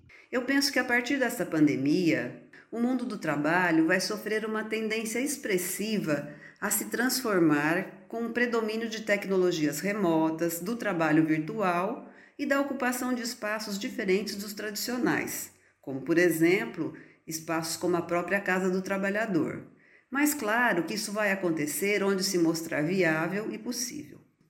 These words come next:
Atualmente, assistimos um grande improviso em relação a tais mudanças no mundo do trabalho,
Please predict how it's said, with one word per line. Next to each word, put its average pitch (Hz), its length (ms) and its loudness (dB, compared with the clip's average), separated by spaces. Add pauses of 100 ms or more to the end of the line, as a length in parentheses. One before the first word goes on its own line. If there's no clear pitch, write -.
(260)
Atualmente, 175 1200 2
assistimos 233 760 -4
um 233 160 0
grande 269 340 4
improviso 170 1040 2
em 240 100 -2
relação 240 380 -2
a 233 60 -4
tais 240 220 -2
mudanças 240 500 0
no 247 80 2
mundo 233 260 2
do 240 80 -4
trabalho, 233 640 -2